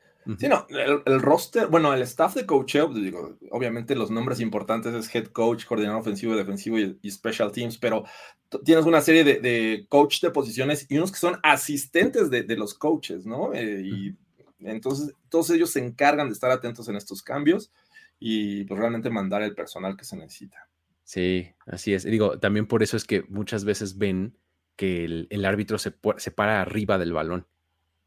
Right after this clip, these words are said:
Speaker 1: para permitirle a la defensiva que haga la sustitución y poder corresponder a la, a la ofensiva, ¿no?
Speaker 2: Claro.
Speaker 1: Ujú. Si la ofensiva sustituye, no puede de inmediato sacar el balón porque, pues, la defensiva está en desventaja,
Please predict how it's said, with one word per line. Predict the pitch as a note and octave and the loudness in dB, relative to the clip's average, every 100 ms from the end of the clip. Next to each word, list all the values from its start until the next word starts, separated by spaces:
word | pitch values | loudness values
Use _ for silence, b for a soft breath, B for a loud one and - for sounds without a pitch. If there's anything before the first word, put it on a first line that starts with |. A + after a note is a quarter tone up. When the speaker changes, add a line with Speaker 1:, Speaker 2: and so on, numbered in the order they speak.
| _ _ _ _ _ | _ _ _ _ _
Speaker 1:
para | A2 F#2+ F#2 - | 0 2 -2 0
permitirle | G2+ F#2+ F2+ - B2 B2+ C3 | 0 0 -4 -4 0 4 4
a | A2+ | 2
la | F#2+ | 0
defensiva | F2+ - F2 F2 G#2 G2+ G2+ | -2 -4 -8 -4 -2 -2 -4
que | - G2 | 0 0
haga | G2 G#2 | 2 0
la | F#2+ | -2
sustitución | F#2+ - F#2+ - F2+ - A2+ G2+ E3+ - _ _ _ _ - | -6 -10 -10 -10 -10 0 2 2 -2 -10 _ _ _ _ -14
y | E2 - _ - | -14 -14 _ -8
poder | E2 F#2+ F#2 | -6 -4 -6
corresponder | G#2 F2+ - E2+ E2+ E2+ | -6 -6 -8 -8 -6 -4
a | D#2+ | -4
la, | D#2 | -8
a | - - | -12 -10
la | D#2 | -10
ofensiva, | E2 - - F#2+ F2+ - | -10 -12 -10 -10 -10 -14
¿no? | - D#3+ _ | -18 -18 _
Speaker 2:
Claro. | G#2 G2+ F#2+ - _ _ | -4 -4 -6 -14 _ _
Speaker 1:
Ujú. | G#2+ G#2 G#2 _ _ | -8 -8 -10 _ _
Si | - G2 | -4 0
la | F2 | 0
ofensiva | G2 G2 D3 E3+ | 0 0 4 4
sustituye, | D3 - G2 D3+ F3+ D4 - _ _ _ _ _ _ _ _ _ _ _ | 2 -4 -2 4 6 4 -2 _ _ _ _ _ _ _ _ _ _ _
no | C#3+ B2+ C3+ C#3 - | 2 6 8 6 4
puede | C3+ C3+ C3 | 6 8 8
de | B2 | 4
inmediato | A2 G2+ G2 C3 A#2+ - C#3+ G#3 - | 2 0 2 2 2 2 0 0 -8
sacar | - G#2+ - A2 A2+ | -10 -10 -4 0 0
el | A2+ | 2
balón | F#2+ G#2 A2+ - | 2 0 -2 -6
porque, | G2 - | -16 -16
pues, | - F2 F#2 | -14 -10 -10
la | E2 | -10
defensiva | D#2+ E2 G2+ | -12 -8 -8
está | G2+ G2 F#2+ | -6 -6 -4
en | F#2+ | -4
desventaja, | F#2+ F2+ D#2+ G#2 - | -6 -8 -4 -6 -6